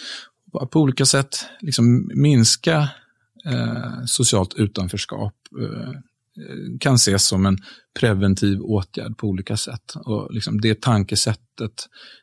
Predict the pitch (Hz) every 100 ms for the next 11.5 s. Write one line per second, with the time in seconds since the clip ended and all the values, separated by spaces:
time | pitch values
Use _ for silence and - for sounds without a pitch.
0 | - 113 95 92 104 110 110 123 - -
1 | - 117 113 - 101 107 98 - 107 120
2 | 123 - 113 107 107 107 113 107 110 110
3 | - - - 104 101 104 123 131 110 104
4 | 101 - - - - 101 - 104 - _
5 | _ - 101 95 98 - - 117 - -
6 | _ - - - - - 104 107 120 143
7 | 156 160 156 110 107 104 104 104 - -
8 | 120 123 135 127 113 135 110 117 113 107
9 | 95 98 95 - 101 98 95 _ _ _
10 | _ _ _ _ - - 110 101 95 95
11 | 101 - 107 - -